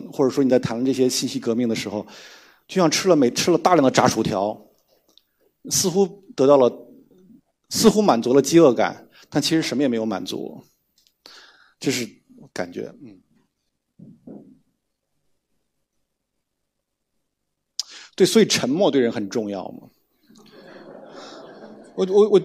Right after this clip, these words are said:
我，我记得我们，我上学的时候，我们最早读的一段，一句话，好像是来自于，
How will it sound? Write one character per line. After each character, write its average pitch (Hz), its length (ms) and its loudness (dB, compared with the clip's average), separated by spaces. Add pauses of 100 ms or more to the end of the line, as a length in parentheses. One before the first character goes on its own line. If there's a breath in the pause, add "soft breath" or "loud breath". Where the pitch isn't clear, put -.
(100)
我， 185 200 2
我 190 100 6
记 262 140 0
得 220 80 8
我 139 240 2
们， 165 320 -4
我 156 100 0
上 208 180 -2
学 156 120 0
的 180 100 2
时 175 140 -6
候， 156 120 -4
我 143 60 -2
们 139 160 -6
最 - 140 -4
早 147 120 0
读 131 160 -4
的 139 80 0
一 143 80 0
段， 139 240 0
一 139 120 -10
句 131 120 -4
话， 120 440 -4 (1500 soft breath)
好 - 180 -12
像 160 160 -4
是 160 240 -4
来 135 180 2
自 143 140 -2
于， 151 220 -2